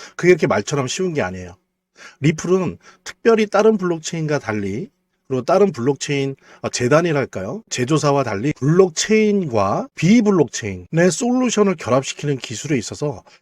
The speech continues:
거의 세계 최고입니다. 이건 세계 최고로 인정받고 있는 거예요. 왜 그럼 리플은 그래서 이 분야의 기술에 있어서 세계 최고로 인정받냐면요. 왜 그랬냐면 경험이에요, 경험. 어떤 경험이냐면, 자, 보십시오.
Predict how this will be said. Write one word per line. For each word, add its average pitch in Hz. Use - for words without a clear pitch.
거의 131
세계 185
최고입니다. 175
이건 160
세계 208
최고로 196
인정받고 127
있는 107
거예요. 90
왜 196
그럼 190
리플은 147
그래서 -
이 175
분야의 151
기술에 127
있어서 123
세계 170
최고로 220
인정받냐면요. 120
왜 110
그랬냐면 147
경험이에요, 175
경험. 104
어떤 156
경험이냐면, 156
자, 110
보십시오. 185